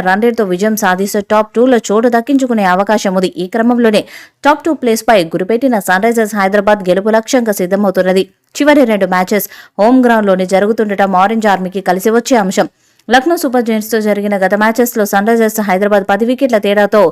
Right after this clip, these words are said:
గెలుపొందింది. ట్రావిస్ హెడ్, అభిషేక్ శర్మ విధ్వంసకర బ్యాటింగ్తో నూట అరవై ఆరు పరుగుల లక్ష్యాన్ని తొమ్మిది పాయింట్ నాలుగు ఓవర్స్లోనే ఛేదించారు. ఇదే జోరును గుజరాత్ టైటన్స్తో మ్యాచ్లో కూడా కొనసాగించాలని సన్ రైజర్స్ హైదరాబాద్ భావిస్తుంది. ఇక ఈ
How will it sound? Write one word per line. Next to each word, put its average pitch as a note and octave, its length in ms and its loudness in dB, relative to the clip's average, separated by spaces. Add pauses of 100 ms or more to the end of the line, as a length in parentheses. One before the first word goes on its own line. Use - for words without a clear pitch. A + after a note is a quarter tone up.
(240)
గెలుపొందింది. G#3+ 560 4 (100)
ట్రావిస్ G#3 400 2
హెడ్, D4 160 2 (180)
అభిషేక్ G3 360 -4
శర్మ G3 320 2
విధ్వంసకర G#3+ 680 0
బ్యాటింగ్తో B3 440 2 (440)
నూట D#4 160 2 (100)
అరవై D#4 220 4
ఆరు C4+ 160 2
పరుగుల B3 400 2
లక్ష్యాన్ని A#3 420 -2
తొమ్మిది C4+ 320 2
పాయింట్ A3+ 220 -2 (140)
నాలుగు G3 280 0 (120)
ఓవర్స్లోనే A3+ 580 0
ఛేదించారు. G3 520 0 (440)
ఇదే F#3+ 140 2 (100)
జోరును A3+ 300 2 (100)
గుజరాత్ A3+ 420 2
టైటన్స్తో G#3+ 500 -2 (120)
మ్యాచ్లో G3 440 -2
కూడా G3+ 180 2 (100)
కొనసాగించాలని A#3 800 0 (120)
సన్ G#3+ 240 0
రైజర్స్ A3+ 400 2
హైదరాబాద్ G#3 520 0 (100)
భావిస్తుంది. F#3+ 480 -4 (420)
ఇక - 160 -2 (120)
ఈ C#4 40 6